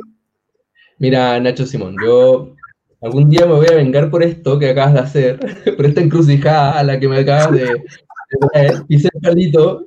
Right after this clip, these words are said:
y caí redondo en tu juego macabro, pero está bien, está bien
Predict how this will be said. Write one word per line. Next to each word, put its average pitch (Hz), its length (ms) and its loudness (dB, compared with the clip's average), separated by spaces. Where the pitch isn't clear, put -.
y 135 100 -4
caí 147 280 2
redondo 170 500 0
en 165 100 -6
tu 165 160 -8
juego 175 400 0
macabro, 156 640 0
pero 143 260 0
está 190 300 2
bien, 180 180 0
está 156 180 -4
bien 165 440 -2